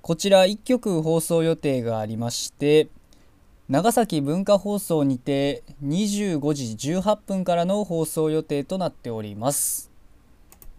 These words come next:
お次が、おそ松さん第三期二十五話最終回。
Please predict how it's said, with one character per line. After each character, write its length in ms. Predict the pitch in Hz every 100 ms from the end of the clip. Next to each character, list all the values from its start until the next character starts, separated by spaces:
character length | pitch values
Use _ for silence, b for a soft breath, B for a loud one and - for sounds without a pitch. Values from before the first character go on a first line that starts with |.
| - - - - - - - - - - - - - - - b b b b b b b b
お 80 | 151
次 260 | 147 185 180
が、 220 | 170 151
お 100 | 160
そ 140 | 202
松 200 | 247 196
さ 200 | - 147
ん 80 | 127
第 180 | 156 185
三 240 | - 160
期 300 | 139 123 110 -
二 220 | 131 196
十 220 | 185 160
五 160 | 120 139
話 200 | 120 - -
最 320 | - - 170
終 180 | 190 185
回。 280 | 135 113 -